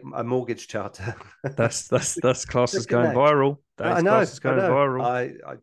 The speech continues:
Speaker 1: yeah, I've had to take medication. Right then. <laughs> Let's talk, let's talk about this, uh, this other thing that's come out, which is,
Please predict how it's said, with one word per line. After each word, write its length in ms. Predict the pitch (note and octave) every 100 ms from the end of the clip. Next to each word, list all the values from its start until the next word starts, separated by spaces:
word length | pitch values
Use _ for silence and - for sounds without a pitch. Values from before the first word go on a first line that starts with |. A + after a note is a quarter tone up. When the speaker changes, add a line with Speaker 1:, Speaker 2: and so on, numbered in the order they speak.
| -
Speaker 1:
yeah, 300 | A2 G2 F#2+
I've 180 | G2+ -
had 160 | A2 -
to 80 |
take 140 | G2+ A#2
medication. 520 | G#2+ G2 G2+ - G2+ _ _ - - B2+
Right 240 | D#3 G#3+
then. 320 | F#3+ B2+ A2+ B2 C3 - - - _
<laughs> 40 | E3 C#3+ - - - - - - G3+ - -
Let's 220 | A#3 A#3
talk, 260 | A3 G#3 - -
let's 160 | A#3
talk 260 | - A3+ -
about 300 | F3+ E3 C#3+ _ _
this, 320 | D3+ C3 - C#3+
uh, 200 | C3+ B2
this 180 | B2+ - -
other 240 | C3 A#2
thing 280 | - A2 G#2
that's 160 | -
come 200 | - G#2
out, 160 | G2+ G2
which 200 | A#2 -
is, 200 | A#2+ A2